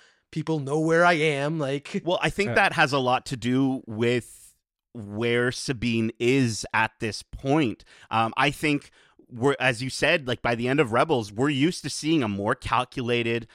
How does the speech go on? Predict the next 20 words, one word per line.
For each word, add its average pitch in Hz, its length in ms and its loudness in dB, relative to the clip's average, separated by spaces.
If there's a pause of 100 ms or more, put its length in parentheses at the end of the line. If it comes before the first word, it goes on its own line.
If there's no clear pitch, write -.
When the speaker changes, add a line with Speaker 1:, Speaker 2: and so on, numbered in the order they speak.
(200)
Speaker 2:
uh, - 20 -4
uh, 110 400 -2
you 120 120 -2
know, 117 120 2
a 110 40 2
smarter 135 760 2 (220)
Sabine. 151 540 -2
And, 131 180 0
and 131 160 0
I'm 139 80 2
not 156 160 0
saying 151 200 -2
she - 160 -6
got 117 200 -2 (300)
dumber, 240 340 2
but 139 140 -2
I 135 80 0
think 151 240 -2
that 156 140 0
she's, 147 440 -2